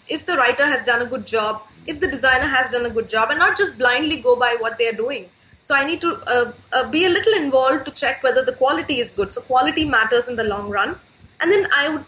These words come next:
tell people to consistently produce more and more books every month. Like if you make, uh, say, a hundred dollars this month,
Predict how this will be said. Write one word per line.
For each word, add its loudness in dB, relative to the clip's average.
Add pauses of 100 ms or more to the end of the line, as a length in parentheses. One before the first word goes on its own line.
(160)
tell 2
people -4
to -4
consistently -4 (160)
produce -4
more 0
and 2
more -6
books -6
every -2
month. -4 (320)
Like -4
if -6
you 4
make, 0 (300)
uh, 4
say, 2
a 0
hundred 0
dollars 2
this -8
month, -2